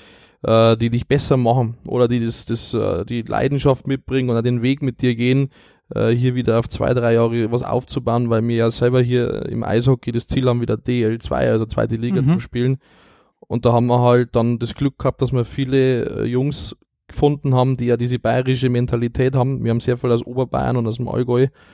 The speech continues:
Speaker 1: und es funktioniert wirklich gut mit denen.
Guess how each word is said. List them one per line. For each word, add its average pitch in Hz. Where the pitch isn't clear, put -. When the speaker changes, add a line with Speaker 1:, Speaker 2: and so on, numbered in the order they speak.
Speaker 1:
und 120
es 123
funktioniert 123
wirklich 117
gut 117
mit 113
denen. 107